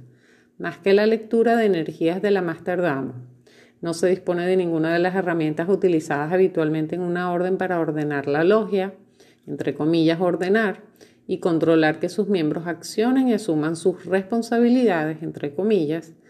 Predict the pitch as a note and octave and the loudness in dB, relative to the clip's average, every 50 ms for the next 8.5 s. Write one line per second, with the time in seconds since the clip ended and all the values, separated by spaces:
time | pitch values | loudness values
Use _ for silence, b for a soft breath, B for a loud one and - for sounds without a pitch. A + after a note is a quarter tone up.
0 | b b b b D#3 D3+ E3 E3 F3+ G3 G3+ F#3+ E3 D#3+ E3 F3+ F3+ F3+ - D#3 | b b b b 2 4 4 6 6 4 4 4 4 4 2 0 -2 -2 -4 -6
1 | D3+ D3+ - - - - - F3 D3+ D3+ D#3 D3+ D#3 - F3+ F3 - - C3 A#2+ | -6 -6 -12 -20 -14 -8 -4 -2 0 0 0 0 -2 -4 -6 -8 -6 -6 -6 -6
2 | - - - - - _ _ b b b b b b E3 D#3+ - F3 E3 D#3 D3+ | -8 -12 -16 -20 -20 _ _ b b b b b b -10 -6 -2 0 2 2 4
3 | D#3 D#3+ F3 F3 G3+ F#3+ G3 F#3+ F#3 F#3 F#3 F#3 F#3+ F#3+ - F#3+ F3+ F3+ - - | 2 2 2 4 4 4 4 4 2 2 0 -2 -2 -2 -2 -2 -2 -2 -2 -4
4 | F#3+ F#3+ F#3 F3+ - - D#3 C#3+ C#3 C#3+ D3 D#3+ D#3 E3+ D#3 D#3+ E3 - F3+ F3 | -2 -2 -2 -4 -4 -2 -2 -2 0 -2 -2 -2 -2 -2 -2 -4 -4 -4 -4 -4
5 | E3 E3+ F#3+ G3+ G3 - A#3+ A3+ G#3 - - G3 F#3+ F3+ G3 F#3 F3+ E3+ - - | -2 -2 -2 -2 0 2 2 2 2 0 -4 -6 -4 -2 0 0 -2 -2 -6 -6
6 | E3 D3+ D3+ D3 D3 - - E3 E3+ F#3 E3 D#3+ - - F3+ F#3 F#3+ F#3+ F#3 G3 | -6 -4 -4 -6 -6 -6 -8 -6 -4 -4 -4 -4 -6 -6 -4 -2 -2 -2 0 0
7 | F#3+ F#3 F3+ D#3 D3+ C#3+ C#3+ D3 D3+ D3+ D#3 E3 E3 D#3 D#3 D3+ - - D#3+ D3 | -2 0 0 0 0 0 2 2 2 2 0 0 -2 -4 -4 -6 -6 -6 -8 -6
8 | - - D3 D3 C#3 B2 - - - | -2 0 0 0 0 -2 -6 -12 -18